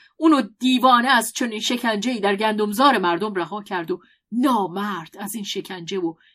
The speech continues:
این آتش سوزی کیف می‌کند و دستها را به هم می‌مالد.» و مارک نیز در دستهای خود، در دستهای دراز خود خارش کشتار را حس کرد، ولی متوجه شد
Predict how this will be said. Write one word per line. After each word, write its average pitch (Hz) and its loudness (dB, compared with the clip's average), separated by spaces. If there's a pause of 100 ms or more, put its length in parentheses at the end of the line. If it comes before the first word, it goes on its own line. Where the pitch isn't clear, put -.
(120)
این 269 0 (100)
آتش 185 -4
سوزی 190 -10
کیف - -2
می‌کند 147 -8
و 175 2
دستها 165 -10
را 165 -8
به - -14
هم 208 -8
می‌مالد.» - -10 (600)
و 302 6
مارک 165 -4
نیز - -20 (360)
در 170 -4
دستهای 143 -8
خود، - -20 (480)
در 170 -4
دستهای 151 -4
دراز 165 -8
خود 156 -16 (440)
خارش 160 -4
کشتار 160 -12
را 147 -20 (120)
حس - -12
کرد، - -20 (680)
ولی 156 -4
متوجه 170 -10
شد 156 -12